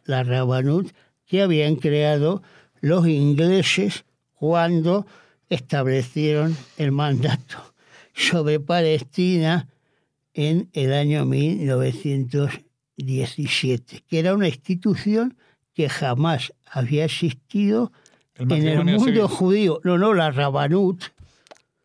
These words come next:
Speaker 2: Ah, la Rabanut fue la,
Speaker 1: La
Speaker 2: eso la
Speaker 1: Rabanut fue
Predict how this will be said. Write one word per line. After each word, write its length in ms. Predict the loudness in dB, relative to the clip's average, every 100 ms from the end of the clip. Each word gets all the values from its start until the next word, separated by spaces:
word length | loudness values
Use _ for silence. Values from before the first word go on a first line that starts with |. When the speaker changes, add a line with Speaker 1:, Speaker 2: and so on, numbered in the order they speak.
| _
Speaker 2:
Ah, 300 | -6 -4 -4 -10 _
la 160 | -4 -2
Rabanut 500 | 0 -2 0 -2 -2
fue 160 | -4
la, 160 | -4 -2
Speaker 1:
La 160 | 0 0
Speaker 2:
eso 100 | 2
la 120 | 2
Speaker 1:
Rabanut 640 | 2 0 2 2 0 -2
fue 500 | -8 -2 2 2 0